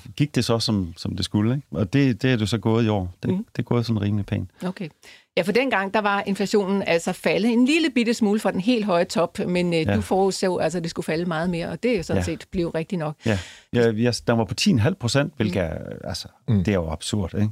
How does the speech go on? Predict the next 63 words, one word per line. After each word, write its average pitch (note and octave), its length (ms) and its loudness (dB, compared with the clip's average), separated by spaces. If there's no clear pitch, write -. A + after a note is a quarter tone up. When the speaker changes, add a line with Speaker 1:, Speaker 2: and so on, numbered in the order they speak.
Speaker 2:
Det - 20 -4
må A3 60 4
Speaker 1:
Altså, G2 120 2
Speaker 2:
man D3 60 -4
Speaker 1:
den G#2+ 120 2
var, G#2+ 120 4
Speaker 2:
sige. F2+ 60 -2
Speaker 1:
den A2+ 80 4
var A2 80 2
ti - 160 0
en A2+ 80 6
halv G#2 120 2
procent. - 340 -4
Speaker 2:
Mm. F3 520 -8
Speaker 1:
Øh, G#2 300 4
og G#2 120 0
du A#2 260 2
tvang A2+ 320 2
mod A#2 200 4
og G2 100 2
sagde, G2+ 200 0
"Hvor G#2+ 140 2
skal G2+ 200 -4
den E2+ 80 2
hen?" G2 200 2
Og G2 60 -2
jeg G2 80 2
sagde, G#2 180 2
en F#2 120 2
tre, G2+ 200 0
fire, G#2 200 2
fem A#2+ 200 0
procent. G#2+ 680 -4
Øh, G#2 160 4
og G2 100 2
så G#2 100 0
sagde A2+ 160 4
du, G#2 60 0
"Hvornår?" A#2 320 2
Og F2+ 80 -2
så G2 80 -4
sagde G2+ 180 2
jeg, G2 60 2
"Jamen, F#2 160 2
i F2 120 0
fireogtyve." A2 580 2
Og G#2+ 100 0
vi A#2 80 6
er B2+ 40 6
lige D#3+ 200 6
nået, A#2+ 640 4
øh, F2+ 60 0
hvis G2+ 160 -2
vi B2 40 4
kigger D#3 240 2
på A2 120 -2
uret C3 280 4
nu, A2 120 4
så C3 140 0
er B2 40 2
vi A2+ 100 2
næsten C#3 380 4
fireogtyve, C#3+ 540 2